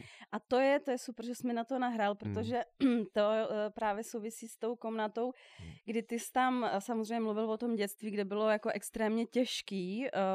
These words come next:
Speaker 1: v těch devadesátkách, eh, bejt tady s jinou barvou pleti.
Speaker 2: Hmm.
Speaker 1: A, ehm,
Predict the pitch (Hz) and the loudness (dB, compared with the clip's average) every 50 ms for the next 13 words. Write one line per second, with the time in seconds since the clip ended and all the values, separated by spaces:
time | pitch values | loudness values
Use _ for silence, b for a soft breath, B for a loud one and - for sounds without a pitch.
0 | 190 185 185 - - 220 214 185 180 202 196 185 196 180 190 190 - 208 196 185 | 2 0 -2 -6 -6 -6 -4 -4 -2 -2 0 0 2 0 0 -2 0 2 2 2
1 | 185 - - - 202 196 196 196 - - - 214 131 185 180 180 185 175 175 185 | 2 0 0 2 4 4 4 4 0 -4 -4 -2 0 0 0 0 0 -2 -2 -2
2 | 190 190 190 - - - 208 196 175 185 185 185 190 - - - 214 202 196 202 | -2 -2 -2 -4 -2 2 2 2 2 2 0 0 0 -2 -2 0 2 4 4 4
3 | 202 185 185 185 185 190 196 202 - - 196 190 - - 202 196 185 185 202 220 | 4 4 2 2 2 2 0 0 0 0 -2 -2 0 0 0 2 2 2 2 0
4 | - 127 131 127 113 127 139 B B B B B - 190 196 190 185 185 185 185 | 0 -2 -2 -2 -2 -2 -4 B B B B B 4 6 8 10 10 8 8 8
5 | 180 185 185 180 180 - - - 185 180 180 180 180 180 180 180 180 180 180 180 | 8 8 8 8 6 6 4 4 4 4 4 4 4 4 2 2 2 2 0 0
6 | 175 175 185 180 180 185 175 170 | 0 -2 -2 -2 -2 -2 -2 -4